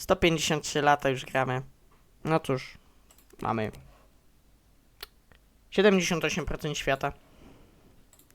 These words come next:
To znaczy, że ktoś ma dużą część. Nie wiem, czy to nie będą, no znaczy ja mam największą, tak? Dobra, nieważne.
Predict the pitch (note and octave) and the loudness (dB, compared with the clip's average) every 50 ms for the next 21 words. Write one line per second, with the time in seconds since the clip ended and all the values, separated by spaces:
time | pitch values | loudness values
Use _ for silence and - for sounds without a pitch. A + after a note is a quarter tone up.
0 | - - C3+ B2+ C3 B2+ A#2+ A#2+ - A#2+ A#2 A2+ A2+ A2 G#2+ - - A#2+ A2+ - | -14 -10 -8 -6 -4 -4 -4 -4 -6 -8 -6 -4 -6 -6 -6 -6 -8 -8 -8 -6
1 | - A2 G#2+ G2 - - - _ - _ _ _ _ _ _ _ - - - - | -6 -6 -6 -6 -6 -8 -14 _ -20 _ _ _ _ _ _ _ -20 -20 -20 -20
2 | _ _ _ _ _ _ _ _ - - - _ - _ - - - _ _ _ | _ _ _ _ _ _ _ _ -20 -20 -20 _ -20 _ -20 -20 -20 _ _ _
3 | - _ - D#3 D#3 F#3+ F#3 G3+ G3+ G3 G3 - A#2+ A2 A#2 D#3+ G#3+ - - - | -20 _ -12 -2 0 0 2 2 0 0 -2 -2 -2 -2 -2 -4 -6 -8 -10 -18
4 | - - - - _ _ - - - _ - - - _ - - - _ _ _ | -20 -20 -20 -20 _ _ -20 -20 -20 _ -20 -20 -20 _ -20 -20 -20 _ _ _
5 | _ _ _ _ _ _ - _ _ _ _ _ - _ - - - _ - - | _ _ _ _ _ _ -20 _ _ _ _ _ -20 _ -20 -20 -20 _ -20 -20
6 | - - - _ _ - - - - - - C3+ D3+ F3 G3+ G#3 - - - D#3+ | -20 -20 -20 _ _ -20 -20 -20 -20 -12 -8 -6 -4 -4 -4 -6 -8 -8 -8 -6
7 | D#3 D3+ D3 D3 D3 C#3+ C#3 C#3 C#3+ - - - - - - - - - - - | -6 -4 -6 -6 -4 -2 -4 -4 -4 -6 -12 -18 -20 -20 -20 -20 -20 -20 -20 -20
8 | - - C#3 C#3+ C3+ D3+ F3+ F3+ - G3+ G3+ F3+ C#3 B2+ A#2 A#2 A#2 A2 A2 G#2 | -10 -4 -2 -2 2 4 2 4 6 6 6 8 6 4 0 -2 -6 -6 -8 -8
9 | G#2 - - - - C#3+ - - - - - - - - - E3 - - C#3+ B2 | -10 -12 -10 -8 -8 -10 -10 -12 -20 -20 -20 -20 -20 -20 -20 -12 -4 -2 0 0
10 | - - - - - C3+ D3 C#3+ B2 G#2+ F2+ D#2+ - - | -2 -4 -8 -12 -4 0 2 4 4 4 2 0 -8 -14